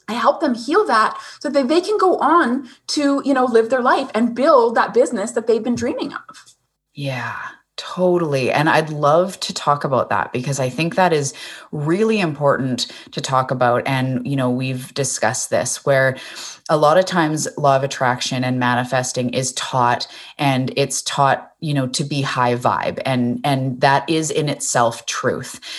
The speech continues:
Speaker 2: But as we've discussed, the human journey, we're not actually made, I believe,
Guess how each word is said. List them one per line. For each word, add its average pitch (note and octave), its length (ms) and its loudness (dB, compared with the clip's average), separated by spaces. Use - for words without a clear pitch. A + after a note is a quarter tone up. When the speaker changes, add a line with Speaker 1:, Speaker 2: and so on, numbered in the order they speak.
Speaker 2:
But C#3 360 4
as D#3 260 4
we've C3 160 -2
discussed, C#3+ 840 2
the D#3 100 2
human E3+ 540 2
journey, C3 720 0
we're E3 260 4
not D#3+ 200 4
actually D#3+ 340 2
made, C3 640 2
I B2+ 180 4
believe, C3 760 -2